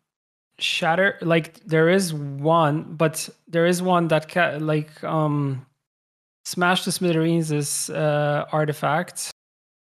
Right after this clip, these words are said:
and that I f-, feel like there, there hasn't been one that I've used, like, very recently for, for that itself. But it's because,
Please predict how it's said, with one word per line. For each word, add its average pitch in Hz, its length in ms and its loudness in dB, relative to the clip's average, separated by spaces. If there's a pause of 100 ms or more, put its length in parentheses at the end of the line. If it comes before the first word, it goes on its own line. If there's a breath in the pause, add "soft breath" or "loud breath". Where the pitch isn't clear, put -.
(180)
and 151 680 2 (300)
that 147 380 -2 (100)
I 156 120 4
f-, 156 60 0
feel 208 500 -2
like 190 340 2
there, 165 400 4
there 160 260 0
hasn't 170 420 2
been 160 480 0
one 156 420 2
that 151 180 0
I've 151 240 0 (340)
used, 170 500 0
like, 151 160 0
very 156 260 2
recently 147 580 -2
for, 135 580 0
for 160 220 -6
that 139 300 0
itself. 143 600 -2 (540 loud breath)
But 180 100 2
it's 170 160 2
because, 180 520 2